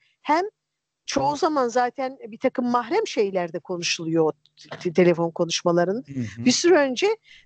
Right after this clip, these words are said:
Speaker 1: bir iki genç kız <laughs> konuşuyordu şeyde, e, yine trende,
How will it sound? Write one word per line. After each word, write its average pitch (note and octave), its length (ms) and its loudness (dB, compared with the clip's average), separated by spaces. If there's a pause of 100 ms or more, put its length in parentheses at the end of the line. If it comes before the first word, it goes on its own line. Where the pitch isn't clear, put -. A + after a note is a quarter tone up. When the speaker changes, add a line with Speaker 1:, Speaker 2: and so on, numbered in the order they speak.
(120)
Speaker 1:
bir C#4 60 2 (100)
iki E4+ 220 2
genç D4 320 2
kız - 220 -12
<laughs> - 100 -6
konuşuyordu B3 720 -2 (400)
şeyde, B3 520 2 (520)
e, A3 60 6 (360)
yine C4+ 280 2
trende, B3 560 0